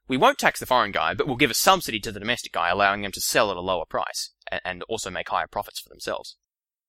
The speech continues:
This is a barrier to trade in exactly the same way, because it gives the domestic producers an artificial advantage relative to the foreign producers, and therefore,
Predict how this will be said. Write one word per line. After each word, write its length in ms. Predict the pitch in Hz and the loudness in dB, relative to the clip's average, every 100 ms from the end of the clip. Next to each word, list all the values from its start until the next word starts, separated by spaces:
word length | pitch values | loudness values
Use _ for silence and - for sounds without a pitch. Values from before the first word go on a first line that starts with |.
| _ | _
This 220 | - 202 240 | 0 2 4
is 80 | |
a 80 | 208 | 4
barrier 320 | 151 143 135 | 6 6 6
to 100 | 120 | 2
trade 280 | 113 131 123 | 2 4 6
in 100 | 110 | 4
exactly 380 | 101 117 110 110 | 2 2 2 -2
the 100 | 98 | -2
same 300 | - 98 95 | -2 -2 0
way, 320 | 180 101 98 | 2 2 -2
because 300 | - - 104 | -6 -4 -4
it 120 | 107 - | -4 -2
gives 300 | 107 98 98 | -2 -2 -8
the 240 | 101 95 92 | -4 -4 -4
domestic 320 | 101 117 - | -4 -4 -6
producers 340 | 98 104 101 | -10 -8 -8
an 100 | 107 - | -6 0
artificial 500 | 101 - 120 - 87 | 0 0 -8 -8 -2
advantage 460 | 123 165 131 - | 4 4 2 -6
relative 320 | - 98 101 - | -4 -4 -4 -14
to 60 | |
the 80 | - | -8
foreign 180 | 170 131 | -6 -4
producers, 380 | 107 104 - - - - | -6 -6 -10 -10 -12 2
and 180 | 123 113 | 2 6
therefore, 400 | 117 - 101 | 4 4 -2